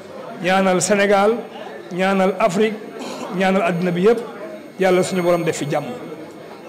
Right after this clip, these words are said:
Balaa may daaneel kàddu gi sëriñ bi, danaa la jox tam yóbbante suñu baay bu baax ba, di kenn ci sëriñ Muntaxa, di Mouhamadul Bachir,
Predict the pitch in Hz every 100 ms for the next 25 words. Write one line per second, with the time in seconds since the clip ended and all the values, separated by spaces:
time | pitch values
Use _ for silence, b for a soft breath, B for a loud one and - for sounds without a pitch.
0 | - 165 190 214 220 196 196 202 196 190
1 | 196 190 185 185 214 202 156 113 - -
2 | - - - - - - 185 202 202 196
3 | - 202 190 208 202 202 196 190 190 -
4 | - - - - - - - - - -
5 | 202 196 190 202 - 175 190 180 185 185
6 | 170 156 131 - - - - - - -
7 | - - 180 - 254 240 226 214 233 208
8 | 190 214 190 170 165 143 - - - -
9 | - - - 185 196 196 208 202 196 180
10 | 190 208 208 214